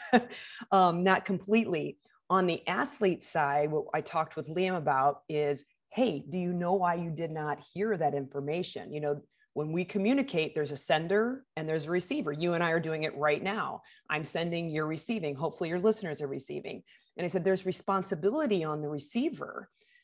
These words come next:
to make sure they're ready, right, to receive." And I said, "You weren't ready." He's like, "I know, I was mad." And I said, "Exactly." You know, he's like, "I don't know what to do." And I said, Well, one thing you can do is you can cr-, try and hit, if you can,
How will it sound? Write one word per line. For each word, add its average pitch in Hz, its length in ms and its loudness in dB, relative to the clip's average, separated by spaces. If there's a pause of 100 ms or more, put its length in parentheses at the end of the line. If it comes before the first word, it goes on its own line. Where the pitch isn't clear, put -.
(100)
to 190 80 -2
make 170 240 0
sure 180 160 0
they're 165 160 2
ready, 160 840 0
right, 156 320 -4
to - 160 -8
receive." 156 580 -6
And 160 80 -8
I 156 60 -4
said, 151 220 -8
"You 175 100 -2
weren't 170 260 -4
ready." 175 300 4
He's 143 120 -8
like, 151 140 -4
"I 170 100 -2
know, 330 220 2
I 285 100 2
was 233 160 4
mad." 285 440 0
And 175 80 -2
I 180 40 0
said, 175 260 -2 (180)
"Exactly." - 840 -2 (580)
You 196 140 6
know, 208 80 12
he's 202 120 10
like, 208 120 8
"I 214 100 4
don't 277 140 4
know 294 80 2
what 294 200 2
to 294 80 -2
do." 320 220 2
And 190 100 4
I 190 60 2
said, 175 260 -2
Well, 165 140 -4
one 202 320 2
thing 254 220 2
you 214 240 2
can 220 440 2
do 156 440 0
is 156 360 2 (420)
you 185 100 0
can 170 160 -2
cr-, - 380 -2
try 202 400 2
and 202 200 4
hit, 180 400 0 (120)
if 143 140 -6
you 202 80 0
can, 156 540 0